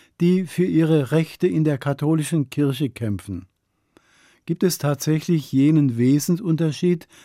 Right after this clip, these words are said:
zwischen Frauen und Männern, der von den Gegnern der Frauenordination als Begründung ins Feld geführt wird? Und lässt sich aus dem Evangelium begründen, dass Jesus diese Ordnung gewollt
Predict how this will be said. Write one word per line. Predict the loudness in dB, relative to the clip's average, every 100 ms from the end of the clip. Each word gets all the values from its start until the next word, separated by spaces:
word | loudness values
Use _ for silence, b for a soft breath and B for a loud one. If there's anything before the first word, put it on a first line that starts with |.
| b
zwischen | -8 -2 0
Frauen | -2 -2 0 2 2
und | 0 0
Männern, | 0 2 4 4 2 -2 b b b b -4
der | 0
von | 2
den | 4 2 2
Gegnern | 2 2 2 2 2
der | 0
Frauenordination | -2 -2 0 0 0 0 2 2 -2 -2 2 4 2 0 b b b b
als | -8 -4
Begründung | -6 -2 2 4 6 4 4
ins | 2
Feld | -2 0 0 -2
geführt | -6 -2 -2 -2 -6
wird? | -12 -12 _ _ _ _ b b b -2
Und | 2
lässt | 2 0
sich | -2 -2
aus | -2 0
dem | 2 0
Evangelium | 0 -2 -2 0 2 2 4 2
begründen, | 2 -4 0 2 4 4 4 2 b b b b b b
dass | -4 -2 -2
Jesus | 2 2 2 0 -2 -6 -4
diese | -2 0 -2 -2
Ordnung | -2 0 0 0
gewollt | -2 0 0 2 0 -4